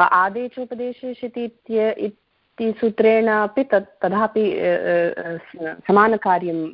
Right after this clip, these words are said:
अस्ति। अतः क्रीं जीनां नौ इति सूत्रस्य आवश्यकता किमर्थमस्ति?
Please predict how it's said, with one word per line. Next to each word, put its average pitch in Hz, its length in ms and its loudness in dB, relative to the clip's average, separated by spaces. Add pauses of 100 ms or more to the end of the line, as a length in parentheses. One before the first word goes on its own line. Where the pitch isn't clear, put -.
(140)
अस्ति। - 340 -14 (280)
अतः 247 480 2
क्रीं 240 580 -4
जीनां 220 460 -2
नौ 208 340 0
इति 208 180 -6
सूत्रस्य 202 600 -2
आवश्यकता 180 840 -2
किमर्थमस्ति? 165 840 -8